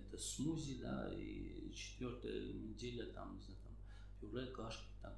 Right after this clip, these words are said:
лёгкие кашки, но в основном пюре.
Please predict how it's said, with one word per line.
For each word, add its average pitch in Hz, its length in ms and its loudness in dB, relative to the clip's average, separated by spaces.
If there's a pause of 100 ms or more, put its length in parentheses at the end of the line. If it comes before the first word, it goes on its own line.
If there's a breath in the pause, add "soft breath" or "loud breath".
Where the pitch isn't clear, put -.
(120)
лёгкие 101 480 -2 (560)
кашки, - 380 -4 (260)
но 104 80 0
в 101 80 -2
основном 107 360 0 (100)
пюре. 92 220 -2